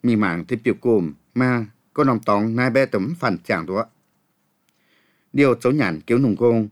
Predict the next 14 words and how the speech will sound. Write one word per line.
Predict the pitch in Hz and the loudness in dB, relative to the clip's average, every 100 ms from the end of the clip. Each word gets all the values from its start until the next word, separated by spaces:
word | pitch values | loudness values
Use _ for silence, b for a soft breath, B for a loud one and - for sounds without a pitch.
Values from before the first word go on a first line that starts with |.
| _ | _
rồi | 131 | -2
có | 131 | -2
tiểu | 190 110 - | -2 -6 -4
chuồng | 98 | -6
cháu | 82 127 | -2 0
bé | 143 | 0
gì | 147 90 | -2 -4
tiểu | - 95 - | -6 -8 -8
trả | 92 | -12
tàu | - 101 85 | -2 -2 -2
phun | 120 120 | -2 -4
chấn | 117 110 | -4 -2
yên | 123 104 | -2 2
quên. | 127 107 78 | 2 2 -2